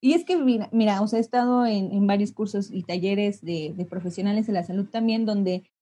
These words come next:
unos dicen todavía que es un término médico, que está bien usado por, por médicos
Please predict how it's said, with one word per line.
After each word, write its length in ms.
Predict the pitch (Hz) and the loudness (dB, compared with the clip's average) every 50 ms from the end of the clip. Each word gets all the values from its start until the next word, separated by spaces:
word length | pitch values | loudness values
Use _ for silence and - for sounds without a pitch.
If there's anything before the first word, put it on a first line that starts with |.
| _ _ _ _ - | _ _ _ _ 2
unos 360 | 294 320 330 339 339 349 285 | 2 2 4 2 2 2 2
dicen 280 | 302 320 269 311 302 | 2 0 2 2 2
todavía 280 | 262 285 277 269 269 262 | 2 4 4 4 2 2
que 160 | 262 233 - - | 0 -2 0 0
es 140 | 247 254 | 2 4
un 100 | 254 247 247 | 4 4 4
término 360 | 240 220 220 214 208 196 185 | 4 2 2 2 2 0 0
médico, 580 | 190 196 208 208 226 214 214 - 302 330 349 - | 2 2 2 2 0 0 -2 -2 -4 -4 -4 -4
que 220 | - 226 190 180 | -4 -2 -2 -2
está 340 | 175 180 175 _ - 196 190 | -2 -4 -6 _ 0 0 2
bien 240 | 190 190 196 196 196 | 2 2 0 0 0
usado 440 | 196 196 - 214 196 190 196 196 196 | 0 0 0 0 0 2 0 -2 -2
por, 240 | - 175 170 - - _ _ _ _ _ _ _ _ _ _ | -6 -10 -10 -10 -16 _ _ _ _ _ _ _ _ _ _
por 160 | 202 208 202 | 0 4 4
médicos 500 | 220 233 254 269 269 269 262 233 208 | 6 6 6 6 6 4 2 0 -2